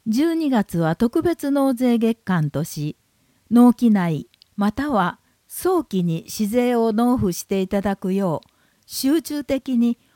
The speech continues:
訪問催告や納税相談に取り組みます。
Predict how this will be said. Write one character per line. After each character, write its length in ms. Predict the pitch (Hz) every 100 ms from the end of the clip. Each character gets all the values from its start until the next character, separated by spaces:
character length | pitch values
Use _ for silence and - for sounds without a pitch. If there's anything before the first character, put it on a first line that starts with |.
| _ _
訪 260 | 233 269
問 220 | 277 277
催 360 | 262 - 269 233
告 300 | 202 180 165
や 240 | 156 151 - -
納 260 | 208 254
税 180 | 262 277
相 280 | 285 285 247
談 200 | 196 170
に 140 | 147
取 220 | - 185 202
り 40 |
組 280 | - 190 180
み 20 |
ま 160 | 170 208
す。 260 | - -